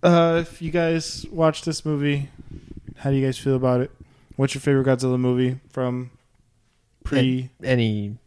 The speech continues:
Speaker 1: Monsterverse?
Speaker 2: Yeah. Oh, no, so not American?
Speaker 1: Yeah, not American. Um,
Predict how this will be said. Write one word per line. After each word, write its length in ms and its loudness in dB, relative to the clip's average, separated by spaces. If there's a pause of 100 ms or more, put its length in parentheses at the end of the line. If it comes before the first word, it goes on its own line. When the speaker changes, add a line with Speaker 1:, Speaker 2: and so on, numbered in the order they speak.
Speaker 1:
Monsterverse? 760 -2 (280)
Speaker 2:
Yeah. 220 0
Oh, 200 8
no, 240 0
so 340 2 (240)
not 240 4
American? 480 6 (720)
Speaker 1:
Yeah, 180 2
not 180 0
American. 640 -2 (340)
Um, 760 -4